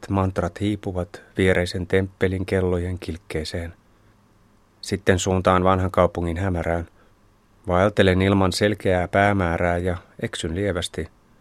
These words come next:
Päädyn muslimikortteleihin, joiden kujilla ei vaeltele lehmiä. Kirjapainon jyske kaikaa kapean kadun seinillä. Löydän joen suuntaiselle pääkadulle, josta käännyn takaisin kohti Dasasvamed Ghatia.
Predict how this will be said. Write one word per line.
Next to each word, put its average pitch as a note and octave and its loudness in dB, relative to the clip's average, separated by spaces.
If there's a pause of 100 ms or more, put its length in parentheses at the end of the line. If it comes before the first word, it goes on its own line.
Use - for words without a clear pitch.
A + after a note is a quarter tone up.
(300)
Päädyn F#2+ 2
muslimikortteleihin, F#2+ -2
joiden F#2+ -2
kujilla F#2 -2
ei G2 0
vaeltele F2+ -2
lehmiä. F2 -4 (760)
Kirjapainon F2 0
jyske F#2 -2
kaikaa F#2 -2
kapean F2+ -4
kadun G2 -4
seinillä. E2 -6 (960)
Löydän G2 2
joen G#2+ 4
suuntaiselle F#2+ -2
pääkadulle, F#2 2 (480)
josta F#2+ -2
käännyn G2 2
takaisin F#2 2
kohti F#2 -2
Dasasvamed F2 0
Ghatia. F2 -6